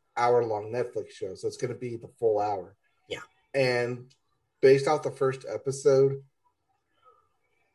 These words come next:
Speaker 1: I can see why people like it, but at the same time, it has that very Netflix gut thing of it has to be an hour long,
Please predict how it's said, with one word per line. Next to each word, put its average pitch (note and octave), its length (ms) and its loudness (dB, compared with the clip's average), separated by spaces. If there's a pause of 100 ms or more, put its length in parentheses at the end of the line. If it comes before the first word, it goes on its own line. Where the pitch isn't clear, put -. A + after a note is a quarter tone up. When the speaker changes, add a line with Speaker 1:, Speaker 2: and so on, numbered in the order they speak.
(160)
Speaker 1:
I C#3 180 -2
can C#3+ 180 -6
see C#3 300 -6
why F#3 180 4
people A#3+ 460 -4
like B3 280 -2
it, C#4 260 -12 (420)
but D#3 120 8
at D3+ 60 0
the C#3 60 -8
same E3 300 0
time, D#3 480 -4
it C3+ 100 0
has C#3 240 2
that C3 180 0 (1000)
very C#3+ 760 4
Netflix C3 840 -2 (1080)
gut - 320 0
thing C3+ 300 4
of - 240 0
it A#2 140 -6
has B2+ 220 -2
to - 100 -16
be B2 180 -8
an A#2 100 -4
hour A#2 320 0
long, A2 440 -8